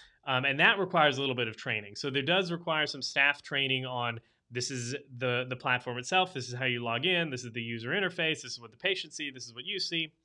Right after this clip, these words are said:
some basic level training like that. And then it's just a matter of, okay, instead of using whatever free or,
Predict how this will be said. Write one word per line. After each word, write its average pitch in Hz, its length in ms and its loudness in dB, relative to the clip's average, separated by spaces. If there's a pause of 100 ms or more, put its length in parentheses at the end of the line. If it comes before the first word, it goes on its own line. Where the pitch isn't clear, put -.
some 170 220 -2
basic 175 440 4
level 151 240 2
training 135 360 -2
like 117 220 -4
that. 117 340 2 (400)
And 190 140 4
then 214 120 4
it's 190 100 2
just 180 160 0
a 160 40 0
matter 147 320 4
of, 123 100 0
okay, 147 360 0
instead 139 320 0
of 135 100 -2
using 135 640 0 (340)
whatever 139 500 6
free 143 960 2
or, 123 640 0